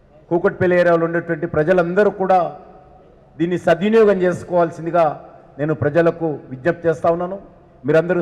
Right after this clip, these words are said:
సికింద్రాబాద్కో లేక నాంపల్లికో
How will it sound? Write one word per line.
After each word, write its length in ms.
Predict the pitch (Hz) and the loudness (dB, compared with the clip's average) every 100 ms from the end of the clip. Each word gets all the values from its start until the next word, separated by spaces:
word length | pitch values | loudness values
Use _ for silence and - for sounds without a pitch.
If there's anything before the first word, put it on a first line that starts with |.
| - | -4
సికింద్రాబాద్కో 760 | - 175 175 170 170 - 175 180 - - - - - _ - _ _ _ _ _ _ _ _ - | -6 -2 0 2 2 0 -4 -4 -6 -20 -20 -20 -20 _ -20 _ _ _ _ _ _ _ _ -2
లేక 180 | 156 175 160 | 0 2 0
నాంపల్లికో 580 | 151 175 185 175 175 180 | -2 0 -2 -2 -2 -2